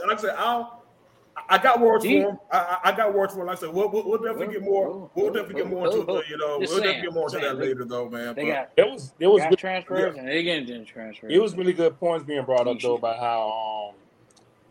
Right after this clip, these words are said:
Speaker 3: a lot of the, the college teams that's in Cali, nobody watches football like that in Cali like that. Like, you know what I'm saying? Cali's a basketball state, and, you know, they're more so, look at the Rams. Like, nobody cares about the Rams like that. It's a,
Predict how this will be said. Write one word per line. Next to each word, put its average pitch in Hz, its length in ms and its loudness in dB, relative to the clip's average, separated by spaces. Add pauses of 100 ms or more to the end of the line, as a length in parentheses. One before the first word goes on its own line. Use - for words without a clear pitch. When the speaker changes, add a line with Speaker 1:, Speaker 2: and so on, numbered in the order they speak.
(140)
Speaker 3:
a 110 40 -6
lot 151 180 2
of 156 100 -2
the, 131 440 0
the 107 60 -18
college 139 400 -6
teams 135 260 -10
that's 107 160 -6
in 117 100 -12
Cali, 120 320 0
nobody 107 300 -2
watches 101 420 -4 (120)
football 98 300 -6
like 92 140 -6
that 92 120 -8
in 85 60 -18
Cali 95 300 -6
like 92 220 -10
that. 98 240 -8
Like, 92 140 -12
you 104 60 -20
know 104 60 -20
what 101 60 -6
I'm - 40 -4
saying? 104 160 -8
Cali's 123 360 -2
a - 20 -10
basketball 101 640 -2
state, 92 400 -6 (100)
and, 87 320 -12 (680)
you 104 100 -6
know, 92 220 2
they're 98 160 2
more 110 340 6
so, 101 600 2 (300)
look 139 120 4
at 190 80 0
the 110 60 0
Rams. 113 480 2
Like, 98 240 0
nobody 147 260 4
cares 135 220 0
about 127 160 4
the 123 60 -4
Rams 123 240 0
like 104 120 2
that. 95 100 0
It's 127 140 -4
a, 107 140 -2